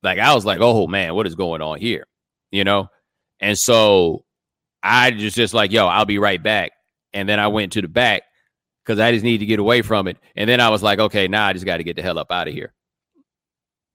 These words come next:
<laughs> I was like, "I gotta go." But there was no real way to be like, "Hey, everybody, I feel very anxious right now, and therefore I'm going to leave."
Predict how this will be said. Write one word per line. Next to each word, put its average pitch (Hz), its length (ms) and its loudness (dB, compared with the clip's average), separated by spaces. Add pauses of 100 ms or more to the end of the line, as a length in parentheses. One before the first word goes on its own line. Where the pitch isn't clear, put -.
(300)
<laughs> - 20 -
I 170 180 2
was 165 100 4
like, 160 140 6
"I 180 120 8
gotta 139 140 4
go." 139 280 4 (320)
But 143 120 4
there 147 100 6
was 135 100 2
no 160 160 4
real 151 320 2
way 143 240 2
to 131 60 -6
be 139 160 -2
like, 120 200 0
"Hey, 156 200 2
everybody, 127 600 0 (360)
I 123 140 -2
feel 147 280 -2
very 156 360 -2
anxious 135 460 -6
right 123 260 -2
now, 120 300 -2
and 110 140 -6
therefore 127 440 0
I'm 120 160 0
going 117 300 -4
to 107 60 -6
leave." 98 500 -8